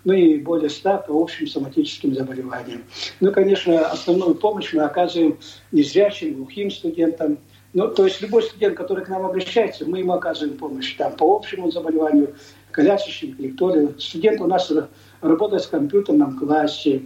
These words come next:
готовит рефераты, курсовые работы. Мы ведём научные руководства их курсовых, дипломных работ.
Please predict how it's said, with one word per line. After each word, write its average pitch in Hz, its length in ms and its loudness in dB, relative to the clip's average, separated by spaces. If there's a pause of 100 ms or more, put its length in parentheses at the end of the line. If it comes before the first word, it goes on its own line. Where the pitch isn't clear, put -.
(420)
готовит 165 460 4
рефераты, 156 560 0
курсовые 156 680 0
работы. 143 400 -6
Мы 180 140 2
ведём 175 380 0
научные 160 680 2 (440)
руководства 160 600 0
их 165 340 2
курсовых, 151 580 -2
дипломных 156 640 0
работ. 147 380 0